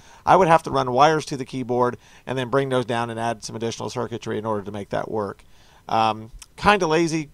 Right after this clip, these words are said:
don't really wanna do that. I, I want this to be kind of as clean as it can be. So what I'm gonna use is the restore key. As you can see down here, the restore key is the only key that comes directly out of that keyboard connector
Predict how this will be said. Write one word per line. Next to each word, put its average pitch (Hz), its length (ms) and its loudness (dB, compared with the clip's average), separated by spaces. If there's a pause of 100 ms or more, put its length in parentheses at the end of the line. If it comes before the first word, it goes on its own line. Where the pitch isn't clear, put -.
(180)
don't 131 240 -4
really 156 180 2
wanna 151 240 0
do 143 160 0
that. 139 220 6
I, 120 260 0
I - 40 -6
want 123 200 -4
this 139 140 -6
to 143 60 -12
be 135 100 -6
kind 131 200 -4
of 127 60 -6
as 120 100 -8
clean 135 260 -6
as 131 100 -4
it 131 100 -6
can 117 160 -10
be. 139 260 0 (480)
So 160 220 4
what 165 200 6
I'm 247 80 4
gonna 196 180 2
use 160 340 2
is 131 220 -6
the 131 80 -2
restore 117 400 -4
key. 92 400 -12
As 123 180 -6
you 139 80 -6
can 127 160 -10
see 139 220 -8
down 117 240 -4
here, 190 380 -4 (600)
the 139 80 -6
restore 185 400 4
key 214 240 0
is 165 140 6
the 120 140 -4
only 190 300 2
key 139 220 -6
that 143 140 -6
comes 131 240 -2
directly 131 440 0
out 131 140 4
of 123 60 -2
that 127 400 -2 (320)
keyboard 143 400 2
connector 127 500 -2